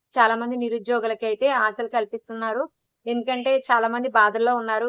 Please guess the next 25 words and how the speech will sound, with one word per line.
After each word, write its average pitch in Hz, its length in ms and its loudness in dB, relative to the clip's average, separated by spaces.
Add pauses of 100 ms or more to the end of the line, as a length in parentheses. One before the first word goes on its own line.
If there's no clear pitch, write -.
ఏ 226 160 2
ఎగ్జామ్ 220 400 -4
కి 240 120 -8
రాయాలన్నా, 214 480 -2
ఫీజు 233 300 -12
కట్టాలని, 214 500 -2 (1000)
ఇదైతే 247 340 0
వాళ్ళకి 262 280 -2
చాలా 233 280 2
ఉపయోగకరంగా 233 600 -2
ఉంటుందండి. 208 500 -6 (440)
ఇందులో 269 260 4
మీకు 302 220 -4
ఏ 247 120 2 (100)
స్కీమ్స్ 269 400 -4
నచ్చిందో 247 360 -4
కామెంట్ 240 340 -4
సెక్షన్ 262 220 -6
లో 269 40 -4
కామెంట్ 233 320 -2
చేయడం 240 200 -4
మర్చిపోవద్దండి. 220 800 -4 (460)
సూపర్ 269 300 4
సిక్స్ - 220 -20
భాగం, 233 300 0